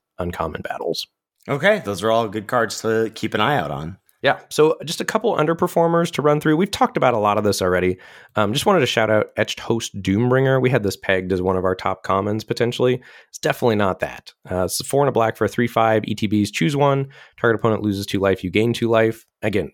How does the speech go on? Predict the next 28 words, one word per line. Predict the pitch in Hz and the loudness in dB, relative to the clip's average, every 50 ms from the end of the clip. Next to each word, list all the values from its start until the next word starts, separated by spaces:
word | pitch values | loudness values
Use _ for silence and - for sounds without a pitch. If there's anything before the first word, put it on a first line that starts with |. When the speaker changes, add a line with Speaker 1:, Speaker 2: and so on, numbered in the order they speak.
| _ - | _ -2
Speaker 1:
life | 101 107 127 135 - | 0 2 2 2 0
totals | - 143 131 120 117 - | -2 -2 0 0 -2 -2
just | - 98 - - - - _ _ _ - | -2 -2 -4 -4 -6 -16 _ _ _ 0
aren't | 107 110 107 - | 0 0 2 2
relevant. | 98 101 113 131 143 165 180 196 190 - - _ _ _ _ _ _ _ _ | 2 2 2 4 4 4 2 2 0 -2 -8 _ _ _ _ _ _ _ _
And | - 107 - | -4 -2 0
so | 110 | 2
then | 107 113 117 117 | 2 4 4 2
this | 113 - - | 2 0 0
is | 104 101 | -2 -2
essentially | 104 101 - - 117 117 - - 107 104 98 - - _ _ _ _ _ _ - | -2 0 0 0 0 -2 -2 -2 0 0 0 -2 -4 _ _ _ _ _ _ -6
killing | - - 107 104 104 107 101 | -2 0 2 2 2 2 2
battles | 101 98 104 104 104 107 107 110 107 104 - | 2 2 2 2 4 4 4 4 2 0 -2
or | - 101 98 95 - | -2 0 0 0 0
adding | 92 92 98 104 104 101 | 0 0 0 0 2 0
defense | 98 - - 101 113 123 - | 0 -2 0 -2 -2 -2 -2
counters | - 131 131 131 135 131 135 | -2 -2 0 0 0 -2 -2
to | - 131 | -2 0
battles. | 135 131 131 135 139 143 143 - | 2 2 2 2 2 0 0 0
So | - 101 98 95 | 0 0 0 2
the | 95 104 104 | 0 0 0
other | - 98 - 98 95 | 0 0 0 2 0
option | 101 104 - - 98 92 | 0 -2 -2 -4 -4 -4
is | - | -4
to | - 87 | -6 -4
choose | - 127 117 113 | -4 -2 -2 0
a | 101 | 0
battle. | 139 165 175 170 160 160 160 | 2 2 4 4 4 4 2